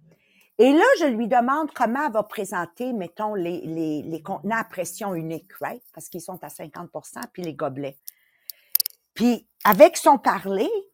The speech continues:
j'ai dit, « Regarde, le pourquoi d'on fait qu'on fait. » J'ai dit, « Reg-, je peux pas vendre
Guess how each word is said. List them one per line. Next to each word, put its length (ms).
j'ai 140
dit, « 160
Regarde, 640
le 180
pourquoi 480
d'on 160
fait 320
qu'on 180
fait. » 320
J'ai 80
dit, « 320
Reg-, 260
je 140
peux 140
pas 140
vendre 540